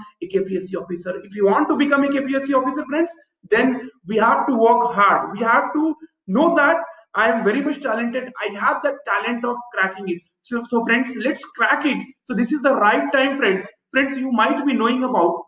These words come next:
Dasarath Majhi. Friends, even there is a movie also on the Dasarath Majhi. So friends, so the movie is all about, so friends, Dasarath Majhi wife, she fell down from the mountain and she died.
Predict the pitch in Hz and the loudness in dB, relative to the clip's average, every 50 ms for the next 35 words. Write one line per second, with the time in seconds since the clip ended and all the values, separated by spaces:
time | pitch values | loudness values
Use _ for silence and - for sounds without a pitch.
0 | _ 202 220 220 226 240 247 262 254 - 190 170 180 180 170 165 156 156 - _ | _ -4 -4 -2 -2 -4 -4 -4 -6 -8 -6 -4 -2 -2 -2 -4 -8 -10 -10 _
1 | _ _ _ _ - 240 262 262 269 - 240 226 233 240 233 226 220 214 214 196 | _ _ _ _ -2 0 0 0 -2 -6 -6 -2 -2 -2 -2 -2 -4 -6 -6 -6
2 | 202 190 185 190 202 208 285 285 262 247 254 247 254 240 240 226 214 208 202 202 | -6 -4 -2 0 0 4 4 4 4 4 2 0 -4 -6 -2 -2 -2 -2 -2 -4
3 | 190 190 185 185 202 233 240 220 _ _ _ _ _ 185 175 269 - - - 311 | -4 -6 -8 -8 -8 -8 -10 -10 _ _ _ _ _ -6 -2 -2 -2 -2 -4 -8
4 | 330 - _ _ _ _ _ - 302 269 277 262 277 285 285 285 285 - - - | -12 -14 _ _ _ _ _ -8 -4 0 2 2 2 0 -2 -6 -10 -14 -20 -20
5 | _ _ _ _ _ _ _ _ _ _ _ _ _ - - 240 240 254 247 233 | _ _ _ _ _ _ _ _ _ _ _ _ _ -8 -4 -2 0 0 2 2
6 | 233 240 240 302 302 277 294 - - - - 185 214 262 285 277 - 185 - - | 2 2 2 2 2 2 2 -2 -4 -4 -2 0 0 2 2 2 4 2 2 2
7 | - - - - _ - 240 247 285 285 285 285 - 214 226 220 - 269 277 269 | -2 -8 -14 -18 _ -14 -8 -6 -4 -4 -4 -4 -4 -4 -4 -4 -4 -6 -6 -2
8 | 247 233 233 226 240 277 262 190 214 196 175 - 233 - - _ _ _ _ _ | 0 0 0 0 -2 -4 -4 -2 0 0 0 0 -2 -6 -14 _ _ _ _ _
9 | _ _ _ _ - 269 269 - 240 240 269 269 302 302 294 277 - 247 240 240 | _ _ _ _ -6 -6 -2 0 0 0 2 2 0 0 0 0 -2 -4 -4 -4
10 | 233 226 196 190 185 208 233 240 233 - 175 185 190 190 - 202 202 202 202 214 | -4 -6 -4 -4 -4 -2 -2 -2 -4 -4 -6 -6 -8 -8 -6 -6 -6 -6 -8 -8
11 | 214 240 262 302 - - - - _ _ _ - 170 - _ _ 165 196 185 160 | -6 -4 -4 -4 -4 -6 -10 -20 _ _ _ -20 -20 -20 _ _ -2 0 0 0
12 | 147 143 143 139 139 | 0 -2 -4 -6 -10